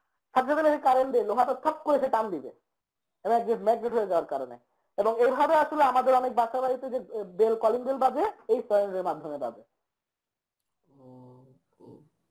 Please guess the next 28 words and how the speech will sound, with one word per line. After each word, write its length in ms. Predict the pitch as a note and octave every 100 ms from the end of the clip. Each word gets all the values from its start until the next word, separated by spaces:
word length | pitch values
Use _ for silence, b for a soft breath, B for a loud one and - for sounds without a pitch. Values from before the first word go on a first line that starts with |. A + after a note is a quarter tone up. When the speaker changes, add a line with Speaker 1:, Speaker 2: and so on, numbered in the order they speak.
| -
Speaker 2:
ও। 220 | C#3 A#2+ B2 _ _ _ _ _ _ _ _ _ _ _ _ _ _ _ _ _ _ _ _ _ _ _ -
Speaker 1:
অনেক, 260 | C#4+ F4+ D4 F#3+
মানে, 240 | G3+ G#3+
এটার 220 | G#3+ D4
হাজারো 540 | C4+ A3 A#3 A#3 C#4+ C#4+
কোটি 260 | C4+ C4
ইউজ 260 | B3+ G#3 E3+
আছে, 240 | D3 -
ঠিক 200 | B2+ G#3
আছে, 220 | D4+ F4+ G3 - -
বলে 180 | G3 A3+
শেষ 140 | G#3+
করা 280 | - F3+ F#3
যাবে 260 | E3 C#3+ C#3
না। 100 | B2 _ _ _ _ -
তো 60 |
এইটাই 320 | A#3 B3 E4+
পড়ো। 320 | E4+ C#4 C4+ E4+ - - _ -
এবং 200 | A3+ C4+
আমরা 300 | A#3 C4+ D4+
দেখো, 240 | D#4 D4+
আমরা 300 | C4 B3+ C#4
এখানে 200 | D4 E4 D#4+
তিনটা 320 | D#4 C#4+ E4
loop 180 | D#4 E4
পাশাপাশি 440 | - C#4+ C#4+ C#4 D#4+
দেখালাম 400 | C4 C#4 D4 D4
না 120 | D4+